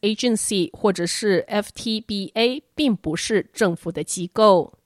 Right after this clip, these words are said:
Department of Homeland Security 的下属 Homeland Security Investigations 也在打击covid nineteen的诈骗案。下则消息，跟随 Contra Costa 的引领，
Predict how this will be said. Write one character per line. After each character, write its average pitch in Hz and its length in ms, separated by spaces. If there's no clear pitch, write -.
Department 285 540
of 208 180
Homeland 226 300
Security 202 720
的 180 120
下 208 280
属 185 340
Homeland 185 440
Security 185 840
Investigations 185 1040
也 202 220
在 254 240
打 175 240
击 165 240
covid 185 380
nineteen 233 440
的 170 240
诈 165 220
骗 180 260
案。 190 400
下 339 200
则 226 160
消 233 220
息， 220 460
跟 359 180
随 254 180
Contra 247 360
Costa - 480
的 208 100
引 196 300
领， 220 260